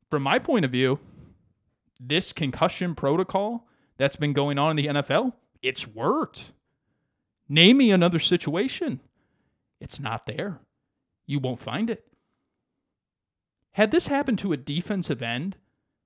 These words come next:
an offensive guard, would we have batted an eye? I, I, I don't think so.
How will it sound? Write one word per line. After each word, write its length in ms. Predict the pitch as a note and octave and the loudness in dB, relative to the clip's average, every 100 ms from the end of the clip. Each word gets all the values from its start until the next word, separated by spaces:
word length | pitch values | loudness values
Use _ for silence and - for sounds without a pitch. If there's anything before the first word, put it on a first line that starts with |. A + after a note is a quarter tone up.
| _ C3+ | _ -6
an 100 | C3+ | 0
offensive 560 | C3+ D#3+ F#3 - C3+ | 4 4 2 -2 -6
guard, 420 | B2 A2+ C#3 G3 - _ _ _ _ _ _ _ _ _ | -6 -4 -2 -4 -10 _ _ _ _ _ _ _ _ _
would 180 | - C#3+ | -6 -2
we 160 | D3 G#3 | 2 4
have 180 | G#3+ C3 | 4 4
batted 400 | C3 C#3+ E3 D3+ | 0 2 0 0
an 160 | C3 | -2
eye? 320 | A#2+ C3+ B3 C#4+ _ - | -4 -6 -8 -12 _ -4
I, 80 | E3 | 0
I, 400 | E3 G3 G3 F#3+ | 4 6 6 4
I 40 | |
don't 140 | A#3 G3 | 4 0
think 180 | B3+ | -4
so. 280 | - A3+ - | -4 -6 -8